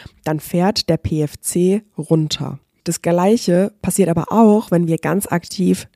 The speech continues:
den präfrontalen Kortex ansteuern und hochfahren,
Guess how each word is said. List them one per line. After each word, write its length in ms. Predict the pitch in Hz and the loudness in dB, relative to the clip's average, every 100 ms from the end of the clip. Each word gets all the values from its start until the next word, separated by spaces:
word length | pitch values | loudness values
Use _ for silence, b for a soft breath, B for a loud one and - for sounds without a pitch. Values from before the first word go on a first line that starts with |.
| - | -4
den 240 | 170 160 | -2 -2
präfrontalen 800 | - 180 185 - 175 - 160 165 | -2 -2 -2 -2 -4 -2 -2 -2
Kortex 420 | - 165 165 - | -4 -2 -2 -6
ansteuern 760 | - 208 233 - 135 139 127 - | -6 -6 -6 -6 -4 -4 -6 -6
und 280 | 165 - - | -6 -4 0
hochfahren, 640 | 214 - - 127 135 | 0 -2 -8 -4 -2